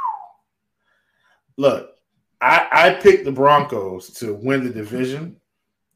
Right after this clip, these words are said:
and I probably got that wrong. Now, it's early. They could turn this thing around, but I don't think they're gonna win the division.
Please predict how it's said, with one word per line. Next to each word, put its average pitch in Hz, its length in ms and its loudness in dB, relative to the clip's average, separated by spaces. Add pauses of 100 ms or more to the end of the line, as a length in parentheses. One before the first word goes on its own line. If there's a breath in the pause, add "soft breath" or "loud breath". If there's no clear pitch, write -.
(920 soft breath)
and 117 920 -10 (560)
I 156 120 4
probably 175 520 4
got 139 260 2
that 120 220 -2
wrong. - 280 -16 (520)
Now, 131 140 -6
it's 127 140 -8
early. 175 580 2 (520)
They 143 220 -6
could 180 200 -6
turn 160 220 -4
this 151 140 -8
thing 151 180 -8
around, 135 220 -2
but 135 80 4
I 143 80 4
don't 156 160 2
think 156 120 -6
they're 131 120 -4
gonna 127 160 -6
win 120 140 -8
the 110 60 -14
division. 101 420 -18